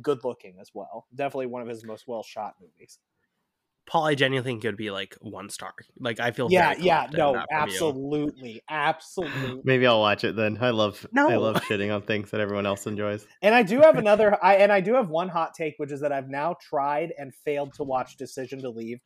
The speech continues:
Speaker 1: twice. I
Speaker 2: Oh, that one.
Speaker 1: cannot get into that movie. I think it's so trite. It's just like, like a s-, it's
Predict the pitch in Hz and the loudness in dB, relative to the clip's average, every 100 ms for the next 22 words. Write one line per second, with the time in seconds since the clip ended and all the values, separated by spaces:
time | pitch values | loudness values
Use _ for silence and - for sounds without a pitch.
0 | _ 117 107 139 - - _ _ _ _ | _ -14 -12 -12 -16 -20 _ _ _ _
1 | _ 139 156 208 240 - - 113 107 104 | _ 0 4 4 4 -6 -14 -12 -12 -16
2 | - 160 170 165 147 135 123 143 135 123 | -6 0 2 2 0 -4 -4 -4 -4 -8
3 | 120 110 104 117 110 104 110 _ _ _ | -10 -10 -14 -16 -16 -16 -18 _ _ _
4 | 143 151 170 202 190 - 151 151 - - | -4 -2 -2 -2 -2 -4 -2 -2 -4 -8
5 | 123 117 110 - _ _ _ _ _ _ | -4 -4 -8 -16 _ _ _ _ _ _
6 | - 147 139 143 151 - 170 165 _ _ | -8 -8 -8 -10 -8 -4 -4 -4 _ _
7 | _ _ 151 151 151 - 120 147 | _ _ -6 -6 -8 -12 -12 -10